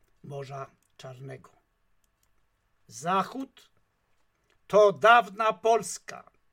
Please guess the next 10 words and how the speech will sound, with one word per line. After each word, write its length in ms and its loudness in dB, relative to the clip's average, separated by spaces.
Wołyń 680 2
i 80 -12
dawne 540 2
Austro-Węgry, 1040 -2
Galicja 920 -4
i 60 -14
Zakarpacie. 760 -6
Obecnie 540 -6
ostoja 680 -2
ukraińskich 880 -10